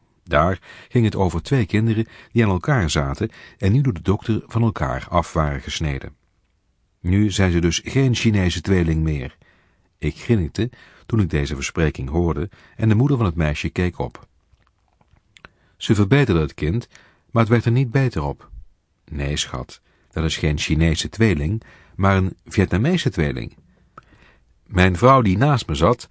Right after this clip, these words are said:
had het ook gevolgd en ik hoorde haar nu ook grinniken.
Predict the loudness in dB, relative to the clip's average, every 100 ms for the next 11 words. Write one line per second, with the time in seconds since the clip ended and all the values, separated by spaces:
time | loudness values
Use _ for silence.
0 | _ _ -2 2 2 2 -2 0 0 0
1 | -6 -4 -2 0 0 0 0 0 0 0
2 | -2 -2 -4 -4 -8 -12